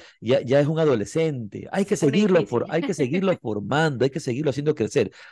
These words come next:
Speaker 1: Pero a los veinte años, esa compañía me va a dar dinero, esa compañía va a generar. Pero en, aquí, en, aquí en, sobre todo en América Latina, como tenemos esta visión tan limitada, tan,
Speaker 2: A
Speaker 1: tan,
Speaker 2: corto plazo.
Speaker 1: tan corto plazo,
Speaker 2: Tan cercana.
Speaker 1: tan,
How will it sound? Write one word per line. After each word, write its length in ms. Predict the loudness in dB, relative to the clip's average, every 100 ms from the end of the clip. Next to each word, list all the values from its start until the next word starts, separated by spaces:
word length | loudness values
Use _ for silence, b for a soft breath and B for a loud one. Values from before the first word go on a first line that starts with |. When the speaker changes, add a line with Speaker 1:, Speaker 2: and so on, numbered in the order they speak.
| B
Speaker 1:
Pero 180 | 2 6
a 40 | 6
los 160 | 6
veinte 420 | 6 4 4 2
años, 480 | 4 2 0 -2 -4 -4
esa 320 | -2 -2 -4
compañía 540 | -4 -4 -4 -4 -2 0
me 80 |
va 80 | 2
a 40 | 4
dar 200 | 4 2
dinero, 580 | -2 -2 -4 -4 -8 _ b
esa 200 | -6 -4
compañía 400 | -2 -2 -2 2
va 80 | 2
a 20 |
generar. 560 | 2 -2 2 0 0 -4 B B _ _ 0
Pero 180 | 2 2
en, 100 | 0
aquí, 280 | -4 -2 -2
en, 140 | -2 -4
aquí 280 | -4 0 0
en, 340 | 0 -2 -4
sobre 300 | 0 4 4
todo 160 | 4 2
en 100 | 2
América 340 | 2 0 2
Latina, 440 | 0 0 -2 -2 -6 b b
como 160 | -6
tenemos 280 | -2 0 2
esta 180 | 2 4
visión 340 | 2 2 0
tan 280 | 0 0 0
limitada, 800 | -2 -4 -4 -2 0 0 -2 -6 -14 _
tan, 640 | -6 -4 -6 -8 -10 -10 -6
Speaker 2:
A 40 |
Speaker 1:
tan, 80 | -2
Speaker 2:
corto 280 | -2 -2 -2
plazo. 320 | 0 -2 2
Speaker 1:
tan 160 | 0 4
corto 320 | 2 2 2
plazo, 360 | 6 6 6
Speaker 2:
Tan 80 | 2
cercana. 420 | 2 2 0 -6
Speaker 1:
tan, 460 | -10 -12 -14 -16 -18